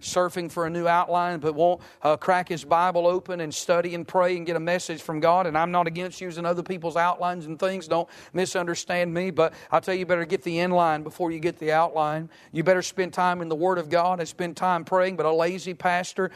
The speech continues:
uh, he'll never feed his flock. He may give them a skeleton on Sunday, but there'll be no substance and there'll be no spirit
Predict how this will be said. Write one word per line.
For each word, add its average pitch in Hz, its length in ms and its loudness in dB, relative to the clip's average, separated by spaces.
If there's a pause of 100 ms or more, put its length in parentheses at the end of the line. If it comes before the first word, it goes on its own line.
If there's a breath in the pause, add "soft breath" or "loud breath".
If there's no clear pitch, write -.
(160 loud breath)
uh, 156 140 4
he'll 175 180 0
never 175 360 2
feed 196 280 -4
his 175 160 -4
flock. 180 480 2
He 180 80 -6
may 180 220 -2 (240 loud breath)
give 175 180 4
them 185 140 0
a 170 60 -2
skeleton 180 560 0
on 170 140 0
Sunday, 185 400 -2
but 170 160 -2
there'll 165 120 0
be 175 120 -4
no 160 120 -4
substance 196 680 0
and 160 60 -8
there'll 156 140 0
be 180 80 -2
no 190 140 -2
spirit 175 580 -2